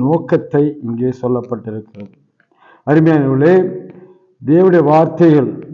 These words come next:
ஏன் எழுதி கொடுத்திருக்க-, கொடுக்கப்பட்டது? இது ஏன் எழுதப்பட்ட காரணம் என்ன? ஒரே ஒரு காரணம்தான் இங்க சொல்லப்படுறது. இயேசு தேவனுடைய குமாரனாகிய கிறிஸ்து என்று ஜனங்கள் விசுவாசிக்கணும்.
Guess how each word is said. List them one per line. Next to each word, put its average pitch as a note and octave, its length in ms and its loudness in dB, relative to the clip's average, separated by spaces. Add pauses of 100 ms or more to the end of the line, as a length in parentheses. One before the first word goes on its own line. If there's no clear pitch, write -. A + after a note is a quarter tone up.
(280)
ஏன் B3 240 6
எழுதி F3 340 2
கொடுத்திருக்க-, C#3+ 680 -6
கொடுக்கப்பட்டது? A#2+ 840 -8 (800)
இது B2+ 200 -2 (100)
ஏன் F#3 220 4
எழுதப்பட்ட E3+ 580 0
காரணம் D#3 480 2
என்ன? C#3 440 2 (1400)
ஒரே F3 300 4 (140)
ஒரு A3 260 6
காரணம்தான் E3+ 560 4 (420)
இங்க B2 220 -2
சொல்லப்படுறது. C#3+ 500 0 (480)
இயேசு B3 540 4
தேவனுடைய G3 400 4
குமாரனாகிய E3+ 760 4
கிறிஸ்து E3 580 0
என்று C3+ 600 -2
ஜனங்கள் B2 440 -4
விசுவாசிக்கணும். A2 840 -12